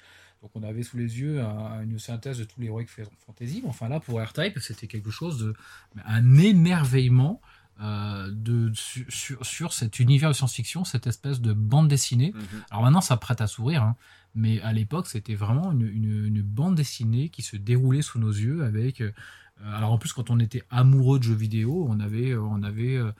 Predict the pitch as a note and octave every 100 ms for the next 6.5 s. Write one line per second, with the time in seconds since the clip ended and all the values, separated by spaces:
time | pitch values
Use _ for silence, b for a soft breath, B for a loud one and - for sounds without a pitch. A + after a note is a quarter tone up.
0 | B B _ - G2+ F#2 F2+ F#2 F2+ A#2
1 | B2 E3 E3 D3 B2+ B2+ A#2 A#2 E3 G#2+
2 | A2 G#2+ G#2+ - - D#3+ - B2 A2+ A2+
3 | A#2+ A2+ A#2 G3 - A#2+ A2+ A2+ B2 C3+
4 | F3+ C3 B2 A2+ G#2 D3 F3 A2+ - D3
5 | - G#2 - A2 G#2 A#2 D#3 B2 G#2+ A2
6 | B B B _ -